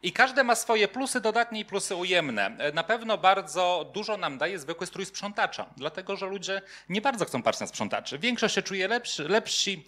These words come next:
e, lepszymi od takiego zwykłego sprzątacza czy sprzątaczki. Nie chcą ich krępować swoją obecnością, po prostu unikają wzrokiem, nawet nie patrzą, co ta, co ta osoba robi, a jednocześnie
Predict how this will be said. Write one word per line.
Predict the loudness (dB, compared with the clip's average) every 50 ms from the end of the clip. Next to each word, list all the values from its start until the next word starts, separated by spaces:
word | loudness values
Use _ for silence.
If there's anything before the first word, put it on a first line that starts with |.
| -6 -2
e, | -2 0 0 0
lepszymi | 0 0 0 0 0 -2 0 2 2 0 0 -4 -6 -6 -8
od | -6 -4
takiego | -4 -6 -6 -6 -6 -6 -6
zwykłego | -6 -6 -6 -6 -8 -8
sprzątacza | -8 -10 -10 -6 -4 -4 -2 -4 -4
czy | -6 -6
sprzątaczki. | -12 -10 -10 -6 -2 -4 -4 -4 -6 -10 -10 -10 -10 -12 -20 -20 -18 -20 -20 -20 -16 -12
Nie | -8 -6 -4 -2 -2 -2
chcą | -4 -4 -6 -6 -4
ich | -6 -8
krępować | -8 -8 -8 -4 -2 0 2 4 4 2 2
swoją | -2 -4 -4
obecnością, | -2 -4 -6 -6 -6 -8 -8 -6
po | -6 -4
prostu | -4 -4 -6 -6 -8 -8
unikają | -6 -4 -4 -4 -6 -6 -2 0 0 2 2 0 -2 -4
wzrokiem, | -6 -10 -6 -4 -4 -4 -2 -4 -6 -4
nawet | -4 -4 -4 -4 -6 -6
nie | -6 -4
patrzą, | -4 -4 -4 -4 -6 -6 -8
co | -8 -8 -6
ta, | -4 -4 -4 -4
co | -6 -6 -4
ta | -2
osoba | -2 -2 -2 -2 -2 -2 -2
robi, | -2 -2 -4 -6 -12 -12 -18 -16 -8
a | -4 -2 0
jednocześnie | 0 0 -2 -2 -6 -6 -4 -4 -2 -2 -2 -4 -4 -4 -2 -2 -2 -4